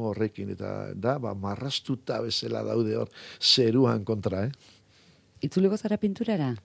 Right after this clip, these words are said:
Speaker 1: Ez dut uste, ez dut uste. E, ja, niko, nire gorputzak eskaten zena da, volumena, geometria, eta hola, eta horrei pinturan eta, e, ez dut ikusten. Ez ditut ikusten.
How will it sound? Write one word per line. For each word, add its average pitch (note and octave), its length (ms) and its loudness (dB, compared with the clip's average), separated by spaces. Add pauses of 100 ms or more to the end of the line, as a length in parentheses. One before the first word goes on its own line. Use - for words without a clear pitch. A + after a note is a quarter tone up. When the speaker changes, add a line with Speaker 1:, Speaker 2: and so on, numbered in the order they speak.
(240)
Speaker 1:
Ez A#2+ 240 8
dut A#2 240 4
uste, G2+ 220 -2 (300)
ez G#2+ 200 -2
dut A2 220 2
uste. F2 320 -2 (480)
E, A2+ 160 4 (160)
ja, A#2 440 10
niko, A#2 380 6
nire A#2+ 260 6
gorputzak G#2+ 640 2
eskaten A2 680 0
zena A2+ 340 4
da, A2+ 180 6
volumena, A2+ 1080 2
geometria, A2+ 920 0
eta A2+ 160 -4
hola, A#2 160 -2
eta A2+ 80 0
horrei A#2+ 220 2
pinturan A#2+ 580 0
eta, A#2+ 220 0 (500)
e, - 220 -4 (840)
ez F#2 140 -6
dut - 180 -10
ikusten. E2+ 400 -8 (760)
Ez - 160 -16
ditut - 240 -6
ikusten. F2+ 420 -6